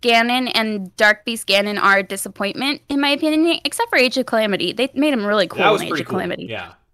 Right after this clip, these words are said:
Speaker 1: Um, I think the outcome was disappointing. I think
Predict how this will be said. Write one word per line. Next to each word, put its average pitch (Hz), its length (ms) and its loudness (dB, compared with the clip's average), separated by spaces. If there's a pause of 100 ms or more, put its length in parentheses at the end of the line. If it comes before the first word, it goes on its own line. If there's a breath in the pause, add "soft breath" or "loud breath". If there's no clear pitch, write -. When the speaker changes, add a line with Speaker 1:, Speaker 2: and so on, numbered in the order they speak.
(420)
Speaker 1:
Um, 226 460 4 (260 loud breath)
I 269 80 -2
think 320 280 -2
the 285 200 -8
outcome 240 440 0
was 202 160 -6
disappointing. 196 640 -6
I 208 140 0
think 302 400 -4